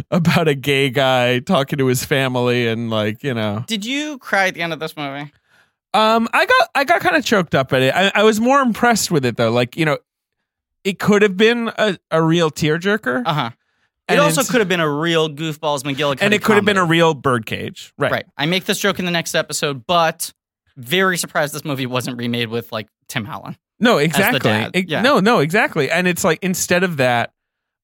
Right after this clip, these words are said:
Speaker 1: I was just, like, sort of blown away by how, uh, reasonably and sort of mo-, you know, quietly everything was handled at
Speaker 2: Yeah.
Speaker 1: the end of the movie.
Speaker 2: Yes, and
Speaker 1: But
Speaker 2: it's,
Speaker 1: yes, I
Speaker 2: yeah.
Speaker 1: mean,
Speaker 2: It's
Speaker 1: it's
Speaker 2: a,
Speaker 1: the,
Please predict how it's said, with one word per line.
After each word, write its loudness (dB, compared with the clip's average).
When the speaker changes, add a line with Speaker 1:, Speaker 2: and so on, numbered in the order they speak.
Speaker 1:
I 2
was 0
just, -2
like, 0
sort -2
of -6
blown 2
away 2
by 0
how, -2
uh, 2
reasonably -2
and -6
sort -2
of -4
mo-, -2
you -2
know, -2
quietly -2
everything -4
was -6
handled -6
at -2
Speaker 2:
Yeah. 4
Speaker 1:
the 0
end -4
of -6
the -6
movie. -4
Speaker 2:
Yes, -2
and -2
Speaker 1:
But 4
Speaker 2:
it's, -2
Speaker 1:
yes, 2
I 0
Speaker 2:
yeah. 2
Speaker 1:
mean, -2
Speaker 2:
It's 0
Speaker 1:
it's 2
Speaker 2:
a, -10
Speaker 1:
the, -10